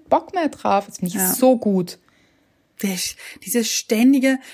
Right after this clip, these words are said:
Speaker 2: "Bin ich gut genug?" Ja, na sicher bin ich gut genug. Ich meine, wer hat jemals gesagt, dass ich nicht gut genug bin? Und wenn das jemand gesagt hat, dann Gusch, Baby. Ganz ehrlich.
Speaker 1: <laughs>
Speaker 2: Nein, wirklich. Also ich hatte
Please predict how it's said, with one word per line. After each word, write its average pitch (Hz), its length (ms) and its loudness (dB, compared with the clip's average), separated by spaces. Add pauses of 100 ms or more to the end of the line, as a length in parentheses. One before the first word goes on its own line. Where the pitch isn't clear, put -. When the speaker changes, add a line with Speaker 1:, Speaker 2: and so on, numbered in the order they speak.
(140)
Speaker 2:
"Bin 226 180 4
ich - 260 0
gut 247 340 2
genug?" 277 540 4
Ja, 220 140 -2
na 277 120 0
sicher - 440 -6
bin 240 160 4
ich 240 120 2
gut 214 200 -2
genug. 208 360 -2
Ich - 120 -16
meine, 240 180 0
wer 240 100 -2
hat 247 180 -6
jemals 254 380 0
gesagt, 269 280 -4
dass 269 80 -2
ich 269 160 -6
nicht 254 460 4
gut 233 180 0
genug 202 280 -2
bin? 202 120 0
Und 202 200 -2
wenn 220 160 4
das 320 140 0
jemand 285 280 2
gesagt 262 280 -2
hat, 285 220 -2
dann 262 240 2 (800)
Gusch, 330 340 2
Baby. - 480 -6 (480)
Ganz 240 180 0
ehrlich. 208 300 0 (600)
Speaker 1:
<laughs> - 540 -12
Speaker 2:
Nein, 254 180 4
wirklich. 185 460 0
Also 247 260 4 (880)
ich - 340 -4 (260)
hatte 254 420 -2